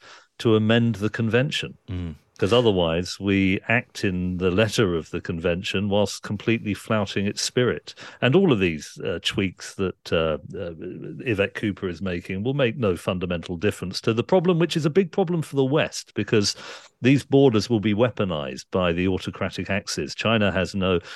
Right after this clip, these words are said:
Speaker 1: has a, has a net outflow of, uh, refugees, and they're more than willing to foment geopolitical disorder as a way of inciting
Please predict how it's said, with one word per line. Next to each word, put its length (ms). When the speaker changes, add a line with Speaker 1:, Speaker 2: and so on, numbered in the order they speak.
Speaker 1:
has 180
a, 160
has 180
a 80
net 260
outflow 540
of, 180
uh, 200
refugees, 840
and 240
they're 280
more 240
than 160
willing 320
to 300
foment 480
geopolitical 920
disorder 580
as 140
a 80
way 320
of 240
inciting 880